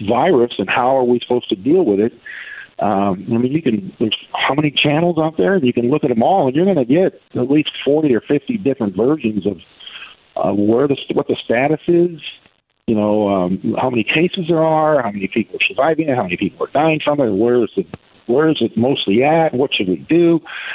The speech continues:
how do you avoid getting it, you know? Um, they're giving ref-, they're giving advice for people to, uh, wear a mask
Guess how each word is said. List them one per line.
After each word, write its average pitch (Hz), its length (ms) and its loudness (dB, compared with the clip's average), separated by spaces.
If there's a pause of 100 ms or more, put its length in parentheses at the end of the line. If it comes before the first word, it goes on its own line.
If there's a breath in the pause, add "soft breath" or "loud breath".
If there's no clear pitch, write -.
(100)
how - 160 0
do 143 60 2
you 127 160 4
avoid 131 380 0 (200)
getting 156 320 0
it, 160 300 0
you 120 80 0
know? 117 320 -2 (460 loud breath)
Um, 98 580 -2
they're 113 400 0
giving 120 340 0
ref-, 120 240 0
they're 117 140 0
giving 113 460 0
advice 110 420 -2 (100)
for 107 120 -2
people 127 320 -2
to, 104 320 0
uh, 92 60 0
wear 110 240 0
a 117 40 -2
mask 135 400 0